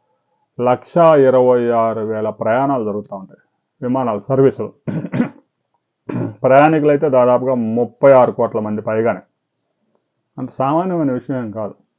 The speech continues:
టెక్నికల్గా ఏ చిన్న స్నాగ్ వచ్చినా కూడా విమాన ప్రమాదాలు చోటు చేసుకుంటూ ఉంటాయి.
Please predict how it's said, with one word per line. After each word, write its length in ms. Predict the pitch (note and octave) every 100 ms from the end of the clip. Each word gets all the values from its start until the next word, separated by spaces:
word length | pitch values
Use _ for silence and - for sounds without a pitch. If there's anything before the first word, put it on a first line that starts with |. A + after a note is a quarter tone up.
| _ _ _ _ _ _ _ _
టెక్నికల్గా 520 | D3 D#3+ E3+ E3 D#3+ D3+
ఏ 220 | C#3 C3+
చిన్న 260 | C#3 C3+
స్నాగ్ 340 | C3+ B2 A#2+ A#2+
వచ్చినా 320 | A2+ A#2 A2+
కూడా 420 | A2 A#2 G#2+ A2 _ -
విమాన 280 | B2+ A#2+ A#2
ప్రమాదాలు 480 | G#2+ G#2+ G#2+ G#2+ A2
చోటు 120 | C#3+ B2
చేసుకుంటూ 420 | A2 - A2+ G#2+
ఉంటాయి. 240 | G2+ -